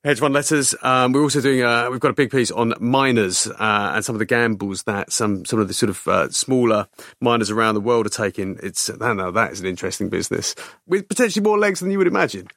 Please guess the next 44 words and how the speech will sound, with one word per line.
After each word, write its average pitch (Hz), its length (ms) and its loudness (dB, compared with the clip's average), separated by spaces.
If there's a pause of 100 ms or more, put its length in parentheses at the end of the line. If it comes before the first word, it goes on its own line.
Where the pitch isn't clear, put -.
(140)
Lots 180 160 2
and 180 80 2
lots 139 140 0
in 143 40 0
the 139 60 4
results 139 300 2
section, 151 420 2
fifteen 160 320 0
pages 135 240 0
of 113 60 -2
results. 127 500 0
Uh, 107 380 0
it's - 80 -16
been 120 160 -2
an 110 80 0
absolute 107 320 -4
horror 113 360 0
of 107 100 -4
a 110 40 -2
week 113 220 0
getting 110 240 0
those 110 260 0
on 113 220 -4
page. 127 420 0 (240)
Uh, 123 160 4
all 156 80 2
the 156 80 4
usual 143 300 2
funds 143 400 2
and 123 240 -2
personal 127 260 0
finance 135 480 0
stuff. 131 280 2
They 131 100 4
will 120 80 2
be, 110 280 0
uh, 110 120 0
talking 107 180 -4
about 101 180 -2
that 104 100 -2
on 110 100 0
their 104 80 0
podcast 110 460 0
tomorrow. 160 540 2